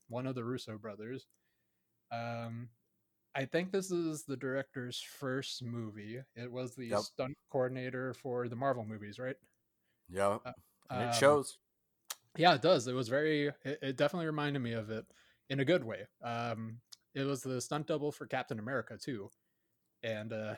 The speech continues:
Speaker 1: hey, that's kinda like, um, <sighs> like, uh, I, I don't remember his name, but the director for John Wick, right?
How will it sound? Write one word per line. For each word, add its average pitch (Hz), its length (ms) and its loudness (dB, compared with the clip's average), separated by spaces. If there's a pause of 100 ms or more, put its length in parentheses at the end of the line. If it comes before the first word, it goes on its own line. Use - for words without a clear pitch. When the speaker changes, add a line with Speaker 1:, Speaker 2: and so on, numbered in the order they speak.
(120)
Speaker 1:
hey, 135 240 2
that's 127 200 0
kinda 127 280 2
like, 123 280 0
um, 113 360 -2 (420)
<sighs> - 400 -18
like, 117 380 -8
uh, 113 460 -4 (240)
I, 139 200 0
I - 20 6
don't 143 140 4
remember 135 260 0
his 117 120 0
name, 117 260 -4
but 113 160 -10
the 113 140 -4
director 117 440 -4
for 113 380 -6
John 113 220 -6
Wick, 135 160 -4 (220)
right? 131 180 -4